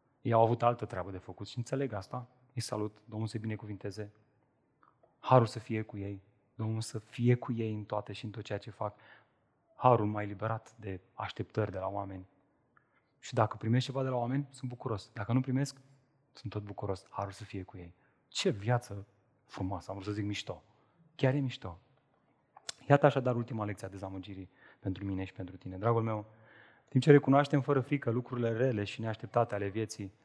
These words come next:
Harul lui Hristos ne dă putere să credem că Domnul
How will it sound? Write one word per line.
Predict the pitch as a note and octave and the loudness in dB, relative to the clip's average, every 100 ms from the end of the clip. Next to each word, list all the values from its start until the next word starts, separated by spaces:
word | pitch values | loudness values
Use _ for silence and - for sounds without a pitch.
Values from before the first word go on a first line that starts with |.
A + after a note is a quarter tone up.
| _ | _
Harul | - A#2+ A2+ | 2 4 4
lui | G#2+ | 0
Hristos | - G2+ - - G#2 G2+ - - - _ - - | -6 -10 -8 -2 -2 -2 -10 -18 -20 _ -20 -14
ne | - | -2
dă | A2 B2+ B2+ | 8 10 10
putere | A#2+ - - A#2 | 8 0 0 2
să | G#2 - | 2 -6
credem | - B2+ G#2 G2+ | -2 0 2 0
că | G2 | -4
Domnul | G#2 A#2 G2+ F#2 | -4 -2 -2 -6